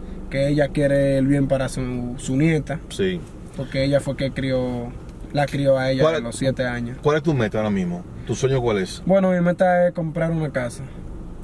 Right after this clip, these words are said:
Speaker 2: Dios
Speaker 1: O sea,
Speaker 2: mediante.
Speaker 1: aunque
Speaker 2: Pero
Speaker 1: sea
Speaker 2: lógicamente tiene que haber un buen empleo para eso.
Speaker 1: Exacto.
Speaker 2: ¿Eh?
Speaker 1: Entonces yo por lo menos de lo poco que gano, claro,
Speaker 2: Mm.
Speaker 1: estoy ahorrando, aunque sean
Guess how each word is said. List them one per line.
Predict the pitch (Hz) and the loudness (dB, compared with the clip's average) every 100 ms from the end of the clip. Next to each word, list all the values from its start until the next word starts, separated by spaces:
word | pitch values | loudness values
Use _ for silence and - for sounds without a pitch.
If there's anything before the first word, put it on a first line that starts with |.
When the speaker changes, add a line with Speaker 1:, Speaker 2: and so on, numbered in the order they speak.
| - | -4
Speaker 2:
Dios | - | 2
Speaker 1:
O | |
sea, | 156 151 | 4 4
Speaker 2:
mediante. | 147 143 147 | 2 0 0
Speaker 1:
aunque | 147 | 2
Speaker 2:
Pero | 135 | 4
Speaker 1:
sea | 127 | 4
Speaker 2:
lógicamente | 143 160 147 151 165 | 2 2 2 0 -2
tiene | 143 135 | -2 0
que | |
haber | 123 113 | 0 2
un | |
buen | 110 110 | 2 2
empleo | 98 143 170 | 2 2 2
para | 110 107 | 2 0
eso. | 135 104 87 - - - | -2 -4 -10 -12 -14 -8
Speaker 1:
Exacto. | 139 139 147 135 - | -4 0 2 0 0
Speaker 2:
¿Eh? | 135 | 0
Speaker 1:
Entonces | 123 151 143 165 165 | 2 2 2 2 2
yo | 156 170 | 2 2
por | 165 175 | 2 2
lo | 175 | 4
menos | 190 196 175 165 | 4 2 2 -2
de | 156 | -2
lo | 147 | -2
poco | 156 156 160 | -2 0 0
que | 165 | 2
gano, | 175 170 151 | 2 2 -2
claro, | 135 160 147 139 | 0 0 2 0
Speaker 2:
Mm. | 113 107 90 - | -2 -2 -4 -6
Speaker 1:
estoy | - 151 156 | -4 2 4
ahorrando, | 156 156 147 147 147 143 143 | 4 2 2 0 0 0 4
aunque | 143 139 139 131 | 4 4 2 -2
sean | 127 143 151 156 | 0 2 2 2